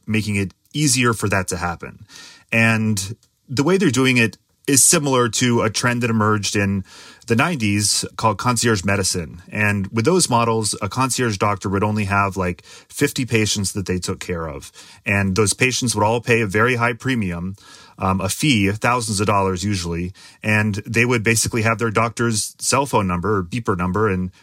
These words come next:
could get in touch with them to ask about any sort of problem. Concierge doctors would also have relationships with local hospitals so that their patients could get better care there. And now a lot of these new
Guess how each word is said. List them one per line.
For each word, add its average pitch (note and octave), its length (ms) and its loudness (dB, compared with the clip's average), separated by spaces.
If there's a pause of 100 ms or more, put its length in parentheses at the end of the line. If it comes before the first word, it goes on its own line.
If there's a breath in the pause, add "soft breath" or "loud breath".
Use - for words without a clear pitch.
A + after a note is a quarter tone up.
could G#2 160 -4
get A#2 140 2
in A#2 80 0
touch A#2 240 -2
with G#2+ 80 2
them F#2+ 100 0
to G#2+ 100 -2
ask G#2 280 -2
about G2+ 280 0 (460 loud breath)
any A2+ 160 2
sort G#2 220 0
of F2+ 60 -2
problem. G2+ 360 -2
Concierge G2 460 -2
doctors F#2+ 420 -4
would G2 100 -2
also F#2+ 300 0
have F#2 380 -2
relationships F#2+ 760 -4
with G#2 80 -4
local G#2 300 -2
hospitals G#2+ 560 0
so F#2+ 100 -2
that F2 140 -4
their F2+ 120 0
patients F#2 400 0
could F#2 140 -6
get F2+ 160 -4
better F#2+ 220 0
care F#2 260 -2
there. G2+ 340 0 (540 loud breath)
And A2+ 460 0
now D#3+ 240 2
a - 20 -2
lot C#3+ 180 0
of A#2 120 -6
these A#2 420 0 (200)
new B2+ 360 2